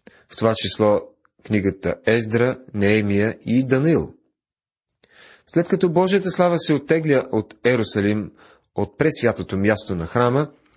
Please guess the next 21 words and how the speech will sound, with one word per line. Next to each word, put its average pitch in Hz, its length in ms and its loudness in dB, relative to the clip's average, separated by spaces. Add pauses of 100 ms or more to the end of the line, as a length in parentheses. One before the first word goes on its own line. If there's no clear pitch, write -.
(180)
Бог 151 200 -2
вече 160 240 0
е 156 40 2
наричан 120 580 0 (160)
Небесния 107 540 -2
Бог. - 380 -10 (1300)
Тези 117 260 0
юдейски 139 480 0
младежи 147 400 0
са 147 160 0
знаели, 151 380 2
че 139 160 0
Бог 147 340 -2
не 139 100 2
обитава 135 640 0
в - 120 -12
някакъв 104 580 -4
малък 98 340 2
храм 90 320 -2
в 90 140 -6 (140)
Ерусалим. 78 480 -6